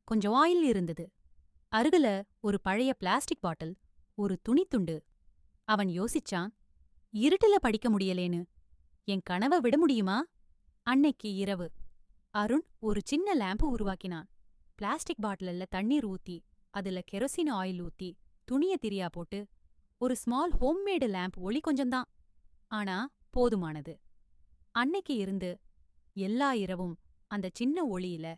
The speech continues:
அருண் படிச்சான். கையெழுத்து புஸ்தகங்கள், பழைய நியூஸ் பேப்பர்ல இருந்து படிச்சான். அக்கம் பக்கம் யாராவது புது புக் வாங்கினா கேட்டு வாங்கி படிச்சான். வருஷங்கள் ஓடுச்சு. பத்தாம் வகுப்புல மாவட்ட அளவில் முதலிடம்,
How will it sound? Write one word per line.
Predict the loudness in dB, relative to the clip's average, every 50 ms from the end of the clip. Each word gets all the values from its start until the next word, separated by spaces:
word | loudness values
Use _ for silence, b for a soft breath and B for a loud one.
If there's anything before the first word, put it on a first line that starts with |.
| _ _
அருண் | _ -6 -4 -4 -2 -4 -4 -6
படிச்சான். | -8 -8 -10 -12 -12 -12 -12 -14 -20 _ _ _ _ _ _ _ _ _ _ -12
கையெழுத்து | -8 -6 -4 -2 -2 -2 -2 -4 -6 -8
புஸ்தகங்கள், | -8 -8 -8 -8 -10 -10 -8 -8 -8 -8 -8 -10 -12 _ _ _ -20 _ _ _ _ _ -6
பழைய | -4 -2 -2 -2 -2 -2
நியூஸ் | -2 0 0 0 -2 -2 -4 -6
பேப்பர்ல | -4 -4 -6 -8 -8 -10
இருந்து | -10 -10 -8 -6 -8 -6 -6
படிச்சான். | -8 -8 -8 -10 -10 -10 -10 -12 -14 _ -20 _ _ _ _ _ -20 -20 _ _ _ -8
அக்கம் | -8 -8 -6 -2 -4 -2
பக்கம் | -2 -4 -6 -6 -8 -10 -10 -10 _ -10
யாராவது | -6 -4 -2 -2 -2 -2 -4 -4 -4 -2 -4 -4 -6 _
புது | -6 -6 -2 -2 0
புக் | -2 -2 -8 -6 -6
வாங்கினா | -8 -6 -6 -8 -8 -8 -8 -10 -10 -12 _ _ _
கேட்டு | -8 -6 -6 -6 -4 -6 -6
வாங்கி | -6 -6 -8 -10 -10 -8
படிச்சான். | -8 -8 -10 -10 -10 -12 -12 -12 -14 _ _ _ -20 _ _ _ _ _ _ -20 _ _
வருஷங்கள் | -6 -4 -2 -2 -2 -4 -4 -4 -4 -4 -4 -4
ஓடுச்சு. | -4 -6 -8 -10 -12 -14 -16 -16 -16 -18 _ _ _ _ -20 _ _ -20 _ _ _ -20 _
பத்தாம் | -10 -10 -8 -4 -2 -2 -2 0 -2
வகுப்புல | -4 -6 -8 -10 -10 -12 -10 -12 -14 _ _ _ -20 _ _ _ -18 -10
மாவட்ட | -6 -4 -2 -2 0 0 0 -2 -2 -2 -6
அளவில் | -4 -4 -6 -6 -6 -4 -4
முதலிடம், | -2 -2 -2 -2 -4 -4 -6 -6 -8 -10 -12 -12